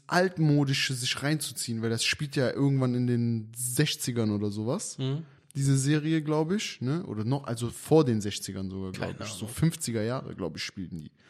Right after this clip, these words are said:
Speaker 1: Nachkriegszeit oder so ist das, ne? Und dann in, äh, wo spielt das? In England, glaub ich.
Speaker 2: Mhm.
Speaker 1: Oder in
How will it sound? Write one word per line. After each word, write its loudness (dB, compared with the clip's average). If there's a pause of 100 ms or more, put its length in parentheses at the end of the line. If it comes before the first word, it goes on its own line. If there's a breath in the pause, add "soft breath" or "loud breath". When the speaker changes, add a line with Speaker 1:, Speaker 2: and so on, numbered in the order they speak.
(340 loud breath)
Speaker 1:
Nachkriegszeit -2
oder -10
so -12
ist -14
das, -12
ne? -4 (540 soft breath)
Und -2
dann 4
in, 2
äh, -4 (120)
wo -8
spielt -8
das? -4
In -6
England, -4
glaub -8
ich. -2
Speaker 2:
Mhm. -4
Speaker 1:
Oder -2
in 0